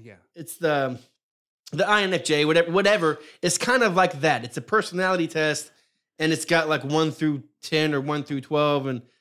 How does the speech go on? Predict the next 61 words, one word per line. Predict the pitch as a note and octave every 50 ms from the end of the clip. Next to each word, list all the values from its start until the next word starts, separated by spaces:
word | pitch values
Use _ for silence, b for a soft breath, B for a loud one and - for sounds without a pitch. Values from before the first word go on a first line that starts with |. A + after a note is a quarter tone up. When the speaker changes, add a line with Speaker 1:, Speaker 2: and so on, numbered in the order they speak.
| b b b _ -
Speaker 2:
like, | C#3+ C#3 D3
everybody | D3 D3 D3+ D3 D3 D3 C#3+ C#3
gets | C3+ D3 C3+ -
kind | - D3 C#3
of | B2
assigned | B2 - - C#3+ C#3+ C#3+ C3+
one | C3+
after | C#3 C3 - C#3 B2
a |
hundred | A#2+ D3 C#3+ B2+ C3 B2+
and | A#2 -
fifty | C#3+ C3 B2+ B2+ A#2+
questions | - D3 D3 C#3+ C#3 - - C3+ B2 C3
or | B2+
whatever. | B2 B2 B2 B2 A2 A2 G#2+ - _ _ _ _ _
I | - G3+
mean, | G3 F#3 F3+
I | G3+
took | F#3+ - F3+ E3+ E3+
one | D#3+ C#3+
a | C3+
while | C#3 D3 C#3+ C3+ B2+
back, | B2 C3+ D3 D#3 D3+ - C#3+
or, | C3 B2+ B2+ B2+ - _
and, | C3+ C3 B2 B2 B2
um, | A#2+ A#2 A2+ G#2+ G#2+ _ _ _ _ _
Speaker 1:
No, | C3 C#3 - A2+
Speaker 2:
I'm, | A2 D#3+
I'm, | F3 -
Speaker 1:
that's | D3 D3 D3 - - - D#3+
a | B2+ A#2
psychopath | - - - B2+ A#2 A#2 A2+ A2 G2 - G#2 G2 F2+ F2+ - -
test. | - F2 F2+ F2+ F2+ - - -
Speaker 2:
I'm | G3+ G#3 G#3
a | G3+
type | - - G3+ F#3
Speaker 1:
They | D#3 D3+
Speaker 2:
ni-, | D3
Speaker 1:
didn't | D3 D#3 D#3 D3+
wanna | C#3+ C#3+ C3 A#2+
tell | - C#3+ C3 A#2+ A2
you. | G#2 G2+ G#2+
That's | A2 A2 G#2
Speaker 2:
no, | D#3 A#3+
no, | B3+
Speaker 1:
what | C3+ B2+
Speaker 2:
no, | A#2+
Speaker 1:
it | A#2
Speaker 2:
they, | -
Speaker 1:
was. | A#2 A#2 A2+ G#2+ G2+ -
Speaker 2:
I'm | F#3 G3 G3
a, | F3 - G#3
I'm | G#3 G3+
a | G3
type | F#3+ - G#3 G3+ G3 D#3
nine, | D3+ D3+ D#3+ E3 D#3+ C3+ A#2 G#2+ G2+ G#2+ _ _ _ _ _ _ _ _ _ _ _ _
and, | D3+ D3+ D3+
like, | D3+ C#3+
a | C#3+ C#3
type | C3+ - F3 F3+ F3 C#3+
nine | C#3 D#3+ E3+ E3 D#3 C#3+ C#3 C3+ C3